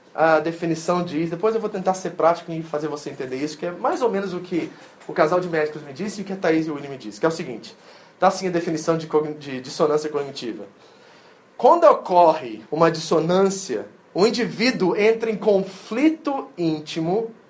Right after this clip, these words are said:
e esforça-se para estabelecer um estado de consistência consigo e o ambiente que está inserido. Então,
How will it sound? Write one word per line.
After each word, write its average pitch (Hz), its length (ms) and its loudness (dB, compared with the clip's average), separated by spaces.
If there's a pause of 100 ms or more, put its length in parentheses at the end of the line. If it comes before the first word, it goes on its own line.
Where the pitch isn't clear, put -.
(540)
e 190 100 0
esforça-se 226 1000 4
para 196 200 6
estabelecer 202 720 2
um 240 120 -2
estado 180 760 2 (240)
de 175 120 -4
consistência 202 960 0
consigo 262 920 0 (220)
e 180 60 2
o 208 100 6
ambiente 202 560 2
que 202 120 -8
está 190 200 -2
inserido. 151 460 -6 (1080)
Então, 269 260 2